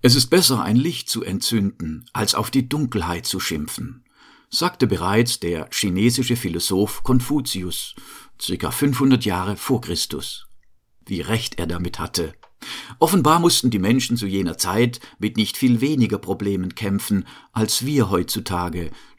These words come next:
tausende Jahre danach. Womöglich gibt es tatsächlich nichts Neues auf diesem Planeten, so sagte jedenfalls der alte König Salomon.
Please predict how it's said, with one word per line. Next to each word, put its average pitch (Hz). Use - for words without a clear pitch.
tausende 135
Jahre 98
danach. -
Womöglich 98
gibt -
es 85
tatsächlich -
nichts -
Neues 92
auf -
diesem 98
Planeten, 92
so -
sagte 156
jedenfalls 123
der -
alte 104
König 107
Salomon. 85